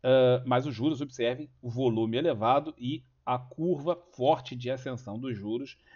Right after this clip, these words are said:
baseada justamente nessa incerteza dos Estados Unidos por conta da inflação, é, que não tá caindo e não vai cair, sinceramente não vai cair tão cedo, é, e, é, e como isso impacta na queda da nossa curva de juros no Brasil.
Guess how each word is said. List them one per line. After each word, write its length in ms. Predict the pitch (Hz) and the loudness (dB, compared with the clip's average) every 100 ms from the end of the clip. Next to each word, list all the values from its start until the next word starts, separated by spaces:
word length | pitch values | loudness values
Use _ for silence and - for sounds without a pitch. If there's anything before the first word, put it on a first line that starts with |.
| _ | _
baseada 540 | 107 135 156 127 147 123 | 4 4 6 6 4 2
justamente 500 | 120 - 127 147 131 | -4 -4 -2 -4 -4
nessa 240 | 131 131 | -6 -6
incerteza 540 | 143 156 127 123 120 98 | -10 -10 -6 -4 -4 -4
dos 220 | 131 165 | -4 -4
Estados 280 | - 120 113 | 0 0 0
Unidos 340 | 107 104 - | -6 -8 -12
por 180 | - 101 | -14 -12
conta 280 | 107 95 95 | -10 -8 -6
da 120 | 98 | -6
inflação, 560 | 110 180 - 120 160 - _ _ _ - | -2 -4 0 0 0 -6 _ _ _ -2
é, 720 | 107 110 113 113 110 104 95 | 2 4 2 2 2 0 -2
que 100 | - | -6
não 200 | 101 127 | 0 0
tá 220 | 175 135 165 | 4 4 4
caindo 520 | - 139 117 131 190 | 4 2 2 -4 -6
e 120 | 233 | -6
não 140 | 165 | -4
vai 140 | 110 107 | 0 2
cair, 360 | 170 143 175 196 | 2 2 0 -4
sinceramente 560 | 113 123 110 110 120 | -8 -4 -4 -2 -4
não 60 | 101 | -4
vai 120 | 98 | -8
cair 180 | - 98 | -8 -10
tão 120 | 160 | -10
cedo, 340 | - 123 165 _ _ _ _ - | -6 -6 -6 _ _ _ _ -10
é, 360 | 110 110 113 101 _ _ - | -2 0 0 -4 _ _ -4
e, 360 | 156 175 175 | 0 -2 -2
é, 1200 | - 135 127 127 123 120 117 113 110 107 101 101 90 | -6 -2 0 0 0 0 0 -2 -4 -6 -8 -12 -14
e 120 | - 127 | -8 2
como 260 | 170 175 | 4 4
isso 240 | 156 160 190 | 2 0 -4
impacta 480 | 185 160 151 180 | 4 4 4 0
na 80 | 180 | 0
queda 400 | - - 208 220 | 0 4 6 6
da 140 | 156 139 | 4 4
nossa 360 | 147 214 - | 6 6 4
curva 360 | 123 123 101 101 | -4 -4 -4 -6
de 100 | 98 | -6
juros 280 | 104 101 98 | -6 -8 -6
no 80 | |
Brasil. 320 | 98 92 87 | -6 -6 -8